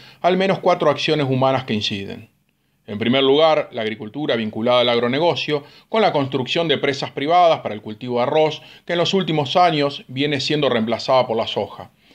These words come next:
avanzando sobre los montes nativos, ampliación de la citricultura y la forestación maderera como monocultivos, el desarrollo urbano e industrial con poco planeamiento en tratamiento de efluentes,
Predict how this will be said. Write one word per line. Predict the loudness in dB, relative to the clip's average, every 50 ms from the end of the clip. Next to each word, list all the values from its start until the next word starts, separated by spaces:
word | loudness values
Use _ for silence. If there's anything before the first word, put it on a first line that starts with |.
| _ _ -2
avanzando | 2 4 4 4 2 2 0 0 0 0 -2
sobre | 0 0 0 0
los | 0 -2 -2
montes | -4 -4 -4 -4 -4
nativos, | -4 -4 -2 -2 0 2 2 2 0 0 -4 -12 -18 -20 -20 -20 -8
ampliación | -2 0 0 2 2 0 0 -2 -2 -4 -4
de | -2 -2
la | -2
citricultura | -4 -4 -10 -10 -8 -8 -8 -8 -6 -4 -4 0 0 0
y | 0
la | 0
forestación | -2 -4 -10 -10 -8 -8 -8 -6 -4 -4 -2
maderera | -2 -2 0 0 0 0 2 2 0 0 0
como | -2 -6 -4 -4 -6 -8 -10 -12
monocultivos, | -12 -12 -10 -10 -8 -6 -6 -6 -4 0 0 2 4 2 2 0 -2 -8 _ -20 -20 -20 -20 -20 _ _ _ -12
el | -6 -4
desarrollo | -4 -4 -2 -2 0 0 0 0 0 0
urbano | 2 4 4 4 4 2 -2
e |
industrial | -4 -4 -6 -10 -12 -8 -2 0 0 0 0 -2 -12 -20 -20 _ _
con | -8 -8 -6 -2
poco | -2 0 0 0 0
planeamiento | 2 0 0 0 0 -2 0 -2 -2 -2 -2 -4 -4
en | -2
tratamiento | -2 -2 -2 -2 -2 -2 -4 -2 -2 -2
de | -2
efluentes, | -2 -4 -4 -4 -4 -4 -6 -10 -12 -12 -12 -12 -14 -18